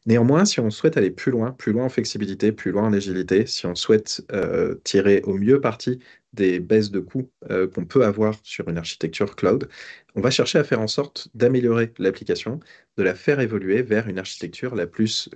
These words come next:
qu'on appelle cloud native possible. Euh, pour cela, on va, euh, tout d'abord commencer par, euh, euh, sortir des petits morceaux et considérer que, euh, plutôt que cette architecture monolithique, on va plutôt travailler sur une architecture qu'on appelle de microservices,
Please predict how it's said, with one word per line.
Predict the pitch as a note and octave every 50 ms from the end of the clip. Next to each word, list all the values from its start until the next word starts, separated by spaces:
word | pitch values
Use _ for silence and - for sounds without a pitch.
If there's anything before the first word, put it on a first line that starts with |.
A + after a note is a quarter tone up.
| - _ -
qu'on | F#2
appelle | F2 E2 F#2+ F#2 - -
cloud | - - - G2+ G2+ G2+ G#2
native | G2 F#2 - - - -
possible. | - - E2+ - - - - _ _ _ - - - - - - - - - - - _ _ - -
Euh, | - F#2 F2 E2+ D#2+ D#2 -
pour | - - A2 G#2+
cela, | - C#3 D#3 F#3
on | E3
va, | A#2 G#2+ G2+ G2+ F2+ - - _ - -
euh, | G2 F#2 F2+ F#2 F2+ F#2+ G2+ - - - - -
tout | - - A2
d'abord | G#2+ G#2 C3+ D#3 D#3+
commencer | - - A#2+ G#2+ G#2 G2+ - - B2 D3
par, | - - A2 G2+ G#2 A#2 A#2+ - _ _ -
euh, | - G2+ G2 F#2+ F2+ F2+ F2+ F2+ F2 E2+ F2 E2+ - - - - - - -
euh, | G2+ F#2 F2+ F#2
sortir | F#2+ - - C3 - - - D3 C#3+ - _ _ -
des | G#2+ G2 F2
petits | F2 - - G#2+
morceaux | G2 F#2 - - - - - _ _ _ _ _ _ _ _ _ _ _ _ _ _ -
et | A2 G#2+ G#2+
considérer | - - A#2+ - - A2 A2+ G#2+ A2 C3 D3+
que, | - - - A#2 C#3 D#3+ - - - - - - - - _ _ -
euh, | G2+ F2
plutôt | - - C3+ C3 - D3
que | C#3+ - A#2+ A2+
cette | - - A2 G2+ -
architecture | A2+ - - - - G#2+ G#2 - A2+ G2+
monolithique, | G2 G2 F#2+ F#2+ F#2 F2+ F2+ - - B2 A#2+ -
on | G2
va | F2 G2 G2+ G#2+
plutôt | - - G#2 - G#2
travailler | G2+ - F#2+ F2 F2+ F#2+ G2+
sur | - - F2+
une | F2
architecture | F2+ F2 - - - E2 E2 - -
qu'on | -
appelle | E2 E2 E2 F2+ E2+
de | E2
microservices, | D#2+ D#2+ F#2 G#2 A#2 - - A#2 - - G2 - F2+ - E3 - -